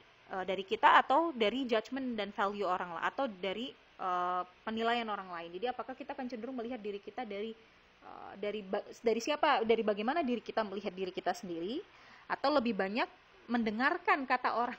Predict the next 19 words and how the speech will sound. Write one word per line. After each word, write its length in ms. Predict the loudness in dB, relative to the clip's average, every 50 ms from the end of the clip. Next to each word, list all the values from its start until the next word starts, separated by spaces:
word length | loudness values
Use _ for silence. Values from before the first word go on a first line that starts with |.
| -10 -6
<laughs> 80 | -2 -2
lain 260 | 0 0 0 -2 -2 -6 -10 -8
gitu 140 | -8 -6 -4
ya 160 | -4 -4 -6 -6 -6
soal 240 | -6 -4 -2 -2
diri 240 | -2 -4 -6 -6 -8
kita. 300 | -10 -10 -10 -10 -10 -12 -12 -16 _ _ _ _ _ _ _ _ _ _ _ _ _ _ _ _ _ _ _ -20 -20 _ _ _ _ _ -20 -20 -20 -20 -20 -20 -20 _ _ _ _ -2 -2
Kemudian 380 | 0 0 2 4 4 2 2 2
ini 160 | 2 2 2
yang 80 | 2 2 0
menarik 340 | 2 2 2 0 0 -2 -4 -6
juga 240 | -10 -4 0 0 0
ya, 240 | 2 2 2 2 0 -4 -10 -8
eh, 280 | -6 -4 -2 -2 -4 -4
salah 240 | -2 -2 -2 -2 0
satu 240 | -2 -2 -2 -2 -2
inventory 720 | -2 -2 -2 -2 -4 -4 -4 -4 -4 -2 0 0 -2 0 6 8
yang 240 | 8 8 8 6 -2
dikembangkan 1400 | -4 -4 -4 -4 -4 -4 -6 -6 -8 -12 -16 -20 -20 -20 -20 _ _ -6 -2 0 0 0 0 2 4 6 6 6